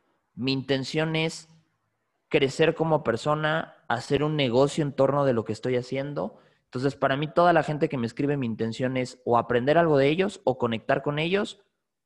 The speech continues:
o hacerlos clientes del negocio. Esa es mi intención. Y mientras yo tenga clara esa intención, creo que yo no, yo confío en mí". Entonces, rescatando todo esto es,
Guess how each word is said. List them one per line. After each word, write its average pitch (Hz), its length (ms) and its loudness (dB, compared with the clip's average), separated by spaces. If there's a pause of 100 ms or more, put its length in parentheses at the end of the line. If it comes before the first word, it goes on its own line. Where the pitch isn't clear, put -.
(300)
o 131 100 2
hacerlos 135 400 0
clientes 117 560 -4 (600)
del 107 200 -6
negocio. 104 420 -8 (720)
Esa 185 160 2
es 175 80 0
mi 175 80 0
intención. 120 540 -4 (480)
Y 151 120 0
mientras 147 320 2
yo 185 100 2
tenga 202 260 -2
clara 185 220 4
esa 180 120 -2
intención, 156 640 -4 (520)
creo 139 140 4
que 143 120 2
yo 143 100 2
no, 143 240 0
yo 156 520 2
confío 117 320 -2
en 101 120 -2
mí". 90 140 -10 (1120)
Entonces, 143 640 0 (320)
rescatando 156 800 2
todo 170 300 4
esto 143 320 2
es, 127 380 -2